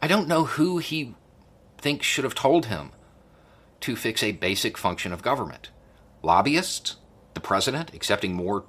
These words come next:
marching orders from Trump? I don't know who should have asked him.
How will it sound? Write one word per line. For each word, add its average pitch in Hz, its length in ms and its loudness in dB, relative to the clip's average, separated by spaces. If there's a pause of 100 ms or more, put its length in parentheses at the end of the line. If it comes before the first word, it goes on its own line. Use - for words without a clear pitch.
(140)
marching 101 420 2
orders 104 360 0
from 101 180 -2
Trump? 113 460 0 (1080)
I 123 40 2
don't 143 320 6
know 120 480 0 (140)
who 131 260 -2
should 120 180 0
have 98 180 -2 (480)
asked 135 360 -8
him. - 100 -16